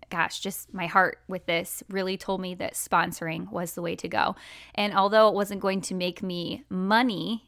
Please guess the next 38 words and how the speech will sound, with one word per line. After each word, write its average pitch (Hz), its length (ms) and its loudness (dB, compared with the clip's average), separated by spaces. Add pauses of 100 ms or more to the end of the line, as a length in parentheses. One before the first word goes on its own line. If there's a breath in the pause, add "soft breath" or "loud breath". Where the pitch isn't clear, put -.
he 208 120 -4
told 190 200 0
me 190 100 -2
that 180 100 0
I 175 80 2
couldn't 196 260 -6
sell - 300 -2
at - 80 -8
this - 180 -8
event. - 300 -4
Like, 170 220 -4
sponsoring 175 360 -2
just 170 160 -8
meant 165 220 -4 (160)
full 185 420 0
donation. 175 600 -4 (380 soft breath)
And 202 160 -2
I 190 60 0
was 185 120 -4
like, 180 240 0
"Okay, 208 500 2 (140)
I - 120 -4
think 294 240 2
this 349 160 -2
would 269 100 0
be 220 140 0
a 202 80 2
really 185 320 -4
great 175 200 -2
opportunity." 165 800 -4 (280 soft breath)
So 220 420 6
we 214 320 2
agreed 247 380 2
upon 202 580 2 (140)
me 202 320 2
bringing 202 580 -2
six - 540 -2
kegs, 202 640 0